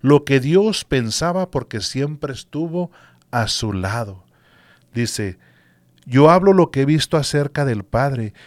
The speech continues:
y vosotros, ustedes, hacen lo que habéis oído acerca de vuestro padre".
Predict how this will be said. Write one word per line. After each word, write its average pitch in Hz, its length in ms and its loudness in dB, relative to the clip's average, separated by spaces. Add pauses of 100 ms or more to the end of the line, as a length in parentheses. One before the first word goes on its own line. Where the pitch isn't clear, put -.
(180)
y 139 120 0
vosotros, 160 720 0
ustedes, 139 640 -4 (180)
hacen 220 440 4
lo 147 140 0
que 139 80 -2
habéis 143 300 0
oído 170 400 0 (280)
acerca 120 760 -6 (180)
de 101 80 -12
vuestro 90 400 -14
padre". 92 540 -16